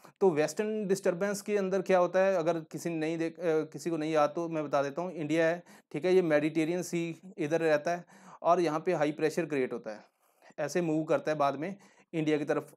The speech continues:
अ, मूव करता है, ठीक है जी। इस टाइम पे, मार्च के टाइम पे, around मार्च, और यहाँ पे रेन होती है, ये राबी क्रॉप के लिए बहुत अच्छा होता है। तो ये मैंने थोड़ा सा ओवरव्यू दिया, ऐसे डिटेल इसकी पूरी है, तो already हमने डिस्कस किया हुआ है, तो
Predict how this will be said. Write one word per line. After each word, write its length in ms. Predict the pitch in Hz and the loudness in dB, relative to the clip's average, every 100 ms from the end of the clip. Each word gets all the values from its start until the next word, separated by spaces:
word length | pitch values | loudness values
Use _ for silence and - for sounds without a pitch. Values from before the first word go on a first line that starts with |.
| - | -4
अ, 340 | 156 147 143 | 0 4 4
मूव 200 | 139 139 | 2 -2
करता 300 | 131 135 165 | -2 -2 -2
है, 120 | 208 202 _ - - | -6 -10 _ -20 -10
ठीक 140 | - - | -6 -4
है 80 | 185 | -2
जी। 120 | 165 - _ - - - | -4 -8 _ -20 -20 -2
इस 200 | 160 156 | -2 2
टाइम 180 | 160 139 | 2 2
पे, 140 | 143 | 0
मार्च 320 | 135 135 135 | 6 6 4
के 100 | - | 0
टाइम 200 | 151 139 | 0 0
पे, 200 | 127 202 202 _ _ | 0 -4 -4 _ _
around 220 | 135 139 | -2 0
मार्च, 340 | 139 131 160 - _ _ - | 0 0 -2 -10 _ _ -4
और 120 | 156 | -2
यहाँ 220 | 143 151 | -2 -2
पे 180 | 165 185 | 2 2
रेन 240 | 143 147 | 2 0
होती 220 | 139 131 | -2 -2
है, 60 | 135 | -2
ये 100 | 139 | 2
राबी 260 | 127 127 165 | 2 2 2
क्रॉप 280 | 160 147 | 4 4
के 100 | - | 2
लिए 120 | 151 156 | -2 0
बहुत 280 | 127 135 | 0 0
अच्छा 160 | 135 139 | -4 -4
होता 220 | 120 101 | -4 -6
है। 120 | 104 - _ _ | -14 -20 _ _
तो 60 | 139 | -6
ये 100 | 147 | -4
मैंने 180 | 147 147 | -4 -4
थोड़ा 200 | 147 151 | -4 -2
सा 100 | 156 | 0
ओवरव्यू 340 | 139 131 151 | -2 -2 -2
दिया, 220 | 135 151 | -2 -2
ऐसे 320 | 190 165 139 | -2 -4 -4
डिटेल 360 | 147 127 135 135 | -6 -6 -2 -2
इसकी 200 | 139 160 | -4 -6
पूरी 280 | 135 135 135 | -6 -4 -4
है, 200 | 135 196 - - 202 _ _ _ _ _ | -6 -10 -16 -20 -20 _ _ _ _ _
तो 280 | 160 151 151 156 | 2 4 4 2
already 380 | 143 139 147 156 | 0 2 0 0
हमने 220 | 151 151 | 0 0
डिस्कस 360 | 139 131 - 147 | -2 -2 -4 -4
किया 200 | 131 139 | -2 0
हुआ 200 | 139 151 | 0 -2
है, 100 | 220 - _ _ | -6 -18 _ _
तो 220 | 160 156 | -4 0